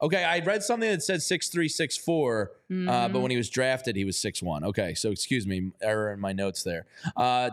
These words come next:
Speaker 1: twenty twenty-three, he split time between low A and high A. There's his slash line, three thirty-two, three ninety-two, four sixty-seven.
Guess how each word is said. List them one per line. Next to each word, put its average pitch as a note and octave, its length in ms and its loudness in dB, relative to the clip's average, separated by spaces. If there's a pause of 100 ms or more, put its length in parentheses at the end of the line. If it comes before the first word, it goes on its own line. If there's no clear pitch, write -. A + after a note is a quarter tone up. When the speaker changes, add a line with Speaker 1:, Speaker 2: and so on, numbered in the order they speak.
(100)
Speaker 1:
twenty F3 220 0
twenty-three, E3 680 2
he B2 60 -4
split D#3+ 320 -2
time C#3 240 0
between C3 320 0
low A#2 320 2
A A2 160 0
and F#2+ 120 -6
high D3 360 2
A. C#3 300 2 (300)
There's E3+ 260 2
his F#3 180 0
slash C#3+ 400 0
line, F2 260 -2
three E3 280 2
thirty-two, D#3+ 560 0
three D3+ 240 0
ninety-two, C#3 420 0
four D3 300 0
sixty-seven. A#2 920 -2